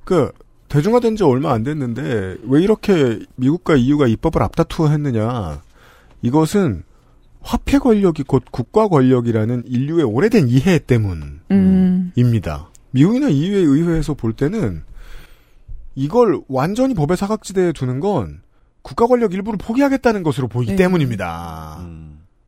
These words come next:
Speaker 1: 예, 증권법에 대한 해석이
Speaker 3: 음.
Speaker 1: 이런 문제인 거예요. 국가가 통제할 수 있는 거래소 바깥에서 할 거면 아무것도 하지 마.
Speaker 2: 음.
Speaker 1: 인 겁니다.
Speaker 2: 그렇죠. 그래서 오히려 미국에 있는 그 지금 코인 투자자들이 해외로 나간다고 하더라고요.
Speaker 1: 맞아요.
Speaker 2: 네.
Speaker 3: 음.
Speaker 1: 네.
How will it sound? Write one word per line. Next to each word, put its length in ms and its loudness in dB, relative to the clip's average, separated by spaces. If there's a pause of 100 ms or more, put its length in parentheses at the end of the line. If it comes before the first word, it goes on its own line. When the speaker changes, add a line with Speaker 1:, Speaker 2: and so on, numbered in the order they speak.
(200)
Speaker 1:
예, 340 2 (240)
증권법에 640 0
대한 180 0
해석이 520 0
Speaker 3:
음. 120 -6
Speaker 1:
이런 240 2
문제인 360 -2
거예요. 720 -14 (760)
국가가 280 -2
통제할 400 2
수 120 -6
있는 180 -4
거래소 420 2
바깥에서 440 -4
할 100 4
거면 260 -4
아무것도 320 0
하지 100 -4
마. 120 -14 (500)
Speaker 2:
음. 180 -10 (280)
Speaker 1:
인 100 0
겁니다. 420 -10 (120)
Speaker 2:
그렇죠. 200 -14
그래서 280 0
오히려 240 0
미국에 400 0
있는 340 -4
그 140 -12
지금 360 -12
코인 280 -2
투자자들이 420 -2 (220)
해외로 240 0
나간다고 520 -2
하더라고요. 480 -14
Speaker 1:
맞아요. 460 2
Speaker 2:
네. 100 -10
Speaker 3:
음. 220 -10 (160)
Speaker 1:
네. 160 0